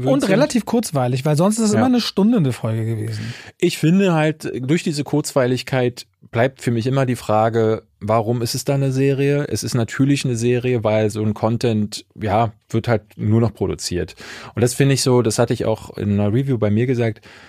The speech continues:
Speaker 2: was mich nervt bei so einem Launch, wie jetzt bei H B O Max ist,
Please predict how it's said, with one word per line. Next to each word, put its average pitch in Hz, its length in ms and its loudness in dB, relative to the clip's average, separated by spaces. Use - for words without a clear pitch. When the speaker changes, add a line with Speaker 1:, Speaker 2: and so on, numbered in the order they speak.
Speaker 2:
was 113 120 0
mich - 240 -2
nervt 151 420 2
bei 104 140 2
so 98 140 -2
einem 98 400 0
Launch, 107 680 2
wie 101 100 2
jetzt 98 220 0
bei 98 120 0
H 95 240 -4
B 95 120 0
O 90 80 0
Max 90 300 -4
ist, - 380 -6